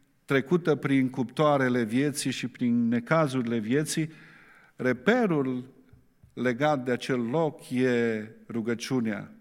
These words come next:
și e casa pustie, e casa goală, dar și acum când intri în, e o tindă, cum se spune în Ardeal, cum se spune la țară,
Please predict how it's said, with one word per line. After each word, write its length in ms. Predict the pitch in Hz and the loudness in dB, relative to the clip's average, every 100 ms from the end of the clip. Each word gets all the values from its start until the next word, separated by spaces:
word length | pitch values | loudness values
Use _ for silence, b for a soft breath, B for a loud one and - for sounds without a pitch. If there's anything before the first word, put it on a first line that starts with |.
| b b b | b b b
și 540 | b - - - 120 110 - - - _ _ _ | b -12 -10 -4 -2 -2 -6 -20 -20 _ _ _
e 120 | 147 | -8
casa 380 | 151 170 160 151 | 0 0 2 -2
pustie, 600 | 143 131 - - 156 127 | -2 -6 -6 -2 0 2
e 60 | 117 | 0
casa 380 | 139 127 - 110 | -2 -4 -2 -4
goală, 440 | 113 127 117 101 | 2 2 2 0
dar 300 | 98 110 104 B B B | -2 -4 -4 B B B
și 180 | - - | -8 -4
acum 500 | 117 - 165 151 123 | -4 0 2 2 -2
când 220 | - 120 117 | 0 0 2
intri 720 | 123 135 131 147 170 185 175 - | 2 2 2 0 2 0 -4 -6
în, 340 | 117 110 110 117 - b b b b _ | -4 -4 -6 -10 -20 b b b b _
e 200 | 127 123 | -4 -2
o 260 | 117 110 | 0 0
tindă, 720 | 104 - 170 170 156 151 147 | -4 -6 -2 0 0 0 -2
cum 220 | 143 143 131 | -2 -6 -6
se 140 | 135 | -6
spune 360 | - - 139 135 | -8 -4 -2 0
în 140 | 131 | 0
Ardeal, 460 | 127 120 135 135 127 | -2 0 2 2 0
cum 180 | 131 | -4
se 100 | 117 | -6
spune 300 | 120 - 127 | -6 -6 -4
la 140 | 120 117 | -2 -4
țară, 520 | - 135 127 123 120 | -2 -2 0 -4 -8